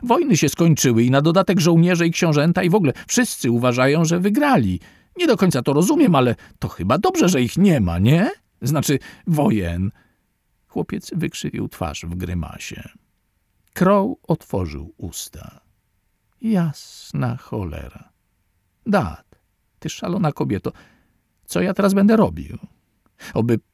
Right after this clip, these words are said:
piractwo przetrwało, bo inaczej, jak nic, zostanę bezrobotny”, przemknęło mu przez myśl. Popatrzył uważnie na wyszczerzonego w uśmiechu malca, po czym sam zaczął się śmiać.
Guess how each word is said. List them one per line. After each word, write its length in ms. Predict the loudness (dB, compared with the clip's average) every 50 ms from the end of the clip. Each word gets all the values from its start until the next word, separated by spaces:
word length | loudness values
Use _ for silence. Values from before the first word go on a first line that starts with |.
| _ -4
piractwo 500 | -2 -2 0 -2 -4 -6 -8 -10 -10 -8
przetrwało, 600 | -6 -6 -6 -6 -6 -4 0 2 2 4 2 2
bo 140 | 2 2
inaczej, 580 | 4 4 4 2 2 0 -2 -4 -2 -4 -4 -6 -6 -4
jak 400 | -4 -2 -2 -2 -4 -4 -4 0
nic, 340 | 2 2 2 0 -2 -6
zostanę 440 | -6 -4 -2 0 0 2 2 0 -2 -6 _ _
bezrobotny”, 960 | -2 0 2 2 2 4 4 2 2 2 2 0 0 _ -6 -8 -8 -10 -12 -16 _ _ _ _ _ _ _ _ _ _ _
przemknęło 680 | -12 -10 -10 -8 -10 -10 -10 -10 -12 -10 -12 -12 -14 -14 -16
mu 100 | -16 -16
przez 260 | -14 -12 -12 -10 -10 -12
myśl. 540 | -12 -14 -14 -16 -16 -16 -16 -16 -18 -20 -20 _ _ _ _ _ _ _ _ _ _ _ _ _ _ _
Popatrzył 500 | -8 -6 -4 -6 -6 -6 -6 -4 -2 -2
uważnie 360 | 0 0 0 0 2 2 2
na 100 | 4 2
wyszczerzonego 680 | 2 0 0 0 0 0 2 2 2 2 2 2 0
w 80 | -2 -2
uśmiechu 520 | -4 -6 -8 -8 -6 -6 -6 -4 -4 -2
malca, 460 | 0 2 2 2 2 0 0 -4 -4 -4
po 140 | -4 -6
czym 260 | -6 -4 -4 -4 -4 -4
sam 520 | -2 0 2 2 2 2 2 2 0 0
zaczął 480 | 0 0 -2 -2 -2 -6 -10 -10 -10 -10
się 220 | -10 -10 -12 -12
śmiać. 720 | -12 -14 -16 -12 -10 -8 -8 -8 -10 -12 -16 -20 -20 -20